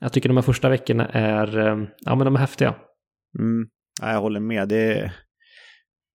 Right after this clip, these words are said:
Speaker 2: man, man vet att man saknar N H L under off-season, men när det väl drar igång sen så, så jag har svårt att tänka mig hur, <laughs> hur en vardag är utan att ha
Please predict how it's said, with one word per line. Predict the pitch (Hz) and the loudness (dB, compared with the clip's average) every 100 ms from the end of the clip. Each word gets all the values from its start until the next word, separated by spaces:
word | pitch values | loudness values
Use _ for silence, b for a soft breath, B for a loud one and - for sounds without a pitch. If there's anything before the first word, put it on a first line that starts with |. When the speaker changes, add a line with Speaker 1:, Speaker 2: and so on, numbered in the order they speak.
| _ - _ 139 | _ -20 _ -6
Speaker 2:
man, | 139 - 135 | -6 -6 -2
man | 151 156 156 | 0 0 0
vet | 156 202 - | 2 2 0
att | 160 | 0
man | 135 | -2
saknar | - 156 127 - - 165 147 | 0 2 2 0 -2 0 0
N | 131 135 | 0 0
H | 120 | 2
L | 101 101 101 B - | 2 0 -4 B -6
under | 110 107 | -4 -2
off-season, | 107 - - 117 104 - 117 | -4 -6 -4 -2 -2 -2 -4
men | 120 | -2
när | 131 | 0
det | 131 | 2
väl | 135 175 | 0 0
drar | 180 | 0
igång | 131 131 202 151 | 0 0 -2 -2
sen | - 101 101 | -4 -4 -6
så, | - 107 | -8 -10
så | - - 113 107 110 107 107 | -10 -8 -4 -2 -2 -4 -8
jag | - 123 | -4 0
har | 156 | 0
svårt | 196 117 107 | 0 -2 -4
att | - | -4
tänka | 127 104 113 | -4 -2 -2
mig | 107 110 | -2 0
hur, | 110 104 107 101 98 127 | 0 0 0 -2 -2 -2
<laughs> | 104 - | -2 -2
hur | 127 | 0
en | 120 120 | 0 0
vardag | 120 117 110 107 | 2 2 2 0
är | 110 107 | 0 0
utan | 156 131 104 - 180 | 0 0 0 -2 -2
att | 185 165 | -2 -4
ha | - 107 98 | 0 0 0